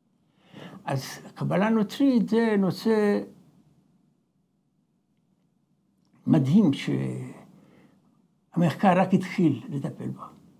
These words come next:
טוב, אה, האם אתה יכול להרחיב על הקשר של קבלה נוצרית והניאו-פלטוניזם?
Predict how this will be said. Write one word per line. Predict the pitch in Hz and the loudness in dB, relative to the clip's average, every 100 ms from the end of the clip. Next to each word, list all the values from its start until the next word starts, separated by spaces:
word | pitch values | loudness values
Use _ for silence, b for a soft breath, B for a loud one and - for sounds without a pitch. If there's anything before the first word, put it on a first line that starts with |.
| _ _ _ - - - - b b b b b _ - _ _ _ _ _ _ - | _ _ _ -20 -20 -20 -20 b b b b b _ -20 _ _ _ _ _ _ -2
טוב, | 165 139 123 - | 2 2 -2 -8
אה, | 170 131 64 64 64 - 67 - - 139 - 147 139 B B B B _ _ _ _ b b b b _ - | -6 -4 -4 -6 -8 -8 -6 -6 -6 -6 -6 -8 -10 B B B B _ _ _ _ b b b b _ 0
האם | 170 226 269 | 6 8 8
אתה | 226 226 | 4 2
יכול | 220 190 220 220 | 2 2 4 4
להרחיב | 175 - 214 | 2 2 2
על | 208 156 | 4 2
הקשר | - 202 - 151 131 | 4 4 4 -2 -2
של | - | -6
קבלה | 143 143 170 | -4 -2 0
נוצרית | 185 151 - 226 208 | 2 0 2 4 6
והניאו-פלטוניזם? | 185 160 151 151 139 139 127 120 - | 4 2 -2 -2 -4 -2 -4 -6 -16